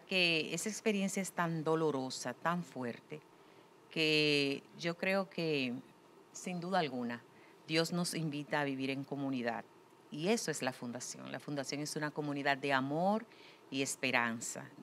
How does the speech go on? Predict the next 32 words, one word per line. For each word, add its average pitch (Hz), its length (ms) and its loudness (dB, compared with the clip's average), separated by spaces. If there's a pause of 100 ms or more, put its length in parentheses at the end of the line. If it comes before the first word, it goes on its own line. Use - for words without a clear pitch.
Dios 147 220 2
nos 175 260 2
invita 165 640 2
a, 147 220 4
a 165 200 4
vivir 185 280 4
en 277 120 4
comunidad, 196 540 4
no 190 160 0
solamente 202 480 -2
la 170 120 2
felicidad, 143 680 -2 (720)
sino 151 600 0 (120)
momentos 160 640 -2
de 151 80 4
dolor, 143 380 4
momentos 147 600 0
de 143 120 -2
tristeza. 127 720 -10 (580)
Y, 165 560 0
y 185 120 -6
creo 240 200 4
que 247 120 2
la 214 160 8
Fundación 165 840 2
está 147 720 4 (160)
cumpliendo 151 760 2
con 139 180 0
ese 131 220 0
cometido, 131 560 -2
con 135 240 -2
ese, 139 560 4